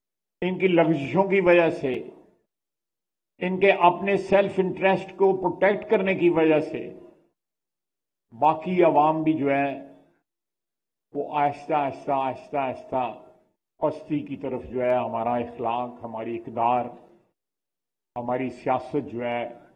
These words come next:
वो पिछले पच-, पचहत्तर साल में वो इकदार जो है, वो इतनी ज्यादा compromise हो गई हैं कि अब पता नहीं लगता कि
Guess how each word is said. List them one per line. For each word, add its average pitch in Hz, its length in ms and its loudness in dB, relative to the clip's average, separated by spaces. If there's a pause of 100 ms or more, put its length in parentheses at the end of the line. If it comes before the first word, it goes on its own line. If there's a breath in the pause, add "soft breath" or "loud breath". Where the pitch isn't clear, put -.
(140)
वो 123 60 -14
पिछले 123 360 -12
पच-, - 320 -14
पचहत्तर 120 520 -10
साल 120 340 -2
में 107 320 -12 (2000)
वो 131 100 -2
इकदार 131 600 2
जो 139 140 -2
है, 143 260 -2
वो 135 440 -6
इतनी 151 400 -6
ज्यादा 131 540 0 (920)
compromise 165 720 4
हो 135 200 0
गई 135 180 -2
हैं 110 380 -10 (1800)
कि 170 60 -6
अब 185 220 -2
पता 190 200 4
नहीं 214 120 2
लगता 190 360 4
कि 185 160 0